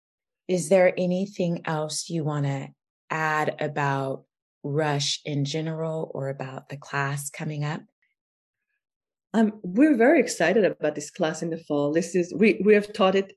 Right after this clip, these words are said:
Speaker 2: on Zoom, and this is our first time doing it in person. And we are very excited to share this magic and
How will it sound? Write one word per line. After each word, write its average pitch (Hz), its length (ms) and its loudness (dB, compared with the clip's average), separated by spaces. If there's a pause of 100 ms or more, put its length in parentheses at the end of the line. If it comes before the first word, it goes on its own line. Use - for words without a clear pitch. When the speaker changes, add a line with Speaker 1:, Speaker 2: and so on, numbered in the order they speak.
Speaker 2:
on 190 120 0
Zoom, 190 540 2
and 202 100 0
this 175 160 -4
is 170 80 -4
our 165 100 -2
first 165 300 0
time 170 220 -2
doing 165 160 4
it 160 120 0
in 156 120 -6
person. 165 560 -2 (880)
And 165 460 -2 (240)
we 190 180 0
are 190 100 4
very 196 320 4
excited 170 600 0
to 147 400 -4
share 160 420 0
this 165 240 -4
magic 160 480 -4
and 156 280 -6